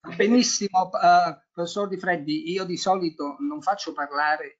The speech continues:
gli interlocutori che hanno letto il libro, ma faccio parlare innanzitutto l'autore, perché delinea un po' il perimetro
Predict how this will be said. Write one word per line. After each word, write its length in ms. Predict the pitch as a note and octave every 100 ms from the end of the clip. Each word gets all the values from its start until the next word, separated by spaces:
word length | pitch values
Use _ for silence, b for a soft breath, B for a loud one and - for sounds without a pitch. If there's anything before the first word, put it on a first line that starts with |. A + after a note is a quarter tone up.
| _
gli 140 | _ C3+
interlocutori 720 | C3+ C3 C3 - - C#3+ C#3
che 80 | C3+
hanno 180 | C3 A#2+
letto 280 | B2 -
il 80 | A#2
libro, 260 | A2 G#2+ _
ma 60 | A#2+
faccio 200 | _ -
parlare 380 | C#3+ C#3+ D#3 D3+
innanzitutto 840 | C#3 C3 C3+ D3 D#3+ _ B2+ A#2+ -
l'autore, 640 | B2 B2 B2 A#2 A2 A2
perché 440 | - A2+ - C3 B2+
delinea 440 | C3+ C3 D3 C#3+
un 140 | C3 B2+
po' 140 | C#3+
il 100 | C3+
perimetro 840 | - B2+ C#3+ C3+ B2+ B2+ C3 B2+